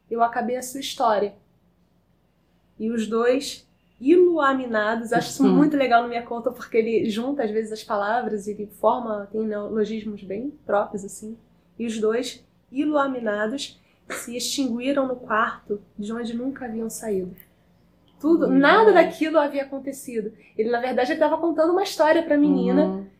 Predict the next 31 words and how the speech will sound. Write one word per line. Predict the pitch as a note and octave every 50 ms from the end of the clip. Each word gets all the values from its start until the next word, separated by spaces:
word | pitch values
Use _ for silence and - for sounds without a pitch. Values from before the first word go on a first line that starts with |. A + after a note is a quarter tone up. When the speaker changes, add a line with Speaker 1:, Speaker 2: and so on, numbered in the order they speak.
| _ _ _ _ -
Speaker 1:
Quer | B3 A#3
dizer, | A3+ G#3+ A3+
ele | G#3+ B3
usa | B3 C4+ C#4 D#4+
um | D4+
recurso, | C#4 D#4 D#4 - - C4+ D4+ E4 E4 - - A#3
é, | A3 G#3+ G#3 G3+ G3+ G3+
é, | G#3 G3+ - - G#3+ G#3+ G#3+ - - G#3+ G#3 F3
é, |
Speaker 2:
Meta-história, | F3 F3+ F3+ G3 G3+ A3+ B3+ B3+ - - B3+ A3 G3 F#3 F3+
Speaker 1:
uma | F3+ C4 C4
Speaker 2:
né? | C4 C#4
Porque | E4+ F#4+
ele | F#4+ F4+
conta | G3+ G#3 - -
a | -
Speaker 1:
meta-história. | C4 B3+ B3 - G3+
Speaker 2:
história | - A3+ A#3 A#3 A3+
dentro | A#3 A#3 A#3
da | B3+
história. | B3 - - - F#3+ E3+ D#3+ A#3
Speaker 1:
É | B3
a |
história | C4 B3+ - - D4 C#4+ D#4 D#4+ D#4+ D#4
dentro | A#3+ C#4 D#4+ D#4 D4+
da | C#4+ D#4
história. | D4+ - - - B3+ B3 A#3+ B3 A#3+
Então, | B3 B3+
ele, | A#3+ B3
na | B3 B3
verdade, | B3+ C4 B3+ A3+ C4+ D#4 B3+ B3+ C4+ B3 - - -